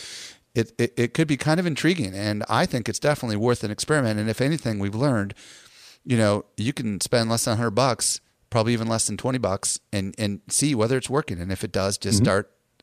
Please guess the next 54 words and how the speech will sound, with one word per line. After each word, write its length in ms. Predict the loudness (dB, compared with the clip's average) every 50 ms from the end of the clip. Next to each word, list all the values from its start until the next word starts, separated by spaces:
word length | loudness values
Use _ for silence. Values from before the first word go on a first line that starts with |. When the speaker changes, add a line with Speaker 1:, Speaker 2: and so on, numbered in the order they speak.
| _ _ _ _ -10 -6
Speaker 1:
scaling, 540 | -6 -2 0 2 2 2 2 0 -4 -6 -6
right? 280 | -4 -2 -2 -2 -4 -6 _ _ _ -2
Speaker 2:
Yep, 160 | -2 -2 -2 _ -10
exactly. 440 | -10 -4 -2 -2 -2 -2 -4 -10 -12 -14 -18 -18 -18 -18 -18 -18 -18 -18 -18 -20 -10 -4
Speaker 1:
So, 380 | 0 4 6 6 6 6 4 0 0
um, 400 | 2 4 4 4 2 0 -2 -6 _ _ _ _ _ _ _ 2
Rick, 180 | 2 4 4 2
I 60 | 2
know 140 | 4 4 4
we've 140 | 2 2 0
just 240 | 0 0 0 0 -2
scratched 380 | -2 0 2 2 2 0 -2 -2
the 80 | -2
surface 400 | 0 2 2 0 0 0 -2 -2
of 100 | -2 -2
this, 300 | -2 -2 -2 0 -2 -2
and 120 | -2 -2 -2
I 60 | -2
know 160 | 0 0 2
that 160 | 2 2 2 2
a 40 |
lot 100 | 2 2
of 80 | 0 0
Speaker 2:
Yeah. 40 | 0
Speaker 1:
people 200 | -2 -2 0 0
listening 340 | 0 0 0 0 0 0 0
might 180 | 0 -2 -2 -2
wanna 260 | -2 -2 -2 -4 -6 -6 -2
check 240 | -2 -2 0 0 0
out 280 | 0 0 0 -2 -6
you 280 | -6 -4 -2 0 2 2
a 40 | 2
little 160 | 0 0 0
bit 120 | 0 0
more. 300 | 2 2 2 2 2 0 -4 -10 -18 -18 -18 -18 -20 -16 -2
Where 120 | 2 2 2
Speaker 2:
Yep. 60 | 4
Speaker 1:
can 100 | 4 4
they 100 | 4 4
learn 220 | 4 4 4 4 4
more 120 | 4 4 4
about 200 | 4 4 4 2
Rick 180 | 2 0 2
Mulready 540 | 2 2 4 4 4 4 4 2 0 0 0
and 260 | -2 -2 -2 -2 -2 -4
some 120 | -4 -2
of 40 | -2
the 60 | -4
cool 160 | -2 -2 -2 -2
things 280 | -2 -4 -4 -2 -2
you 80 | -2 -2
have 120 | -2 -2 0
to 60 | -2
offer? 380 | -2 -2 -4 -6 -10 -14 -16